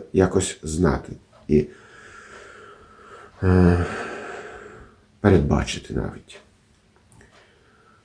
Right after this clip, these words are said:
«Кожен, хто порушує шлях порятунку до спасіння, не приходить. Він гине, як той, хто шукає слави, чи шукає багатства, чи шукає задоволення, чи шукає просто захисту,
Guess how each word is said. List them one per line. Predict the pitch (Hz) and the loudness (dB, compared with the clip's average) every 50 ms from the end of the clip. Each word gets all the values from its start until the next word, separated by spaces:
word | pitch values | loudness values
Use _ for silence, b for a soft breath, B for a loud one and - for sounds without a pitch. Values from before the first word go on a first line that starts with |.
| _ - - | _ -4 4
«Кожен, | - 131 151 143 131 120 | 8 8 10 10 8 6
хто | - - 110 107 | 4 2 2 4
порушує | 107 104 104 110 110 - 98 92 | 6 6 6 4 2 2 0 -2
шлях | 98 - 107 104 101 | 0 2 2 2 2
порятунку | - - 98 95 92 92 - 113 123 127 - - | 2 2 4 4 4 2 2 2 0 2 0 0
до | 90 92 92 | 0 0 -2
спасіння, | - - 87 87 - - 135 - 101 101 | -2 -4 -4 -4 -2 0 4 6 6 6
не | 107 113 | 6 4
приходить. | 113 - 120 117 - - - 82 - - | 4 2 0 0 2 2 2 2 2 2
Він | 90 95 98 | 0 0 2
гине, | 92 92 104 110 98 80 71 76 | 4 6 6 6 6 6 6 6
як | 85 85 - - | 4 2 2 0
той, | - 104 107 | 0 2 2
хто | 107 - - - | 0 -2 -6 -8
шукає | - - - - - 95 92 90 | -8 -8 -10 -8 -2 0 0 0
слави, | 92 - - 90 85 73 67 67 | 0 0 0 2 2 2 2 0
чи | - - | -4 -10
шукає | - - - - 87 87 87 | -12 -12 -6 -2 0 2 2
багатства, | 78 85 80 78 82 71 - - - - | 4 2 4 4 4 2 2 0 -6 -12
чи | - - - | -12 -12 -12
шукає | - - - - 90 85 | -12 -6 -2 2 2 2
задоволення, | 78 80 78 80 87 85 87 85 78 69 65 60 - - | 2 0 0 2 2 4 6 6 6 6 6 2 0 -4
чи | - | -8
шукає | - 82 - 104 104 101 | -8 -2 4 4 4 6
просто | 101 - 90 87 - - 85 | 6 4 2 0 0 -2 -2
захисту, | 82 85 95 90 - - - - - - - - | 2 4 4 4 4 2 -4 -10 -10 -12 -14 -16